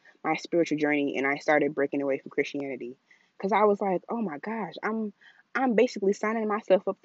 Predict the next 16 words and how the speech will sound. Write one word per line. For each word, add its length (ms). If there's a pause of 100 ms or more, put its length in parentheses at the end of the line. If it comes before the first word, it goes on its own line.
(120)
for, 100
for, 140
for 100
hell. 460 (400)
I'm 160
basically 420
signing 380
myself 420
up 160
saying 300
that 80
I'm 160
going 220
to 60
hell 220
because 340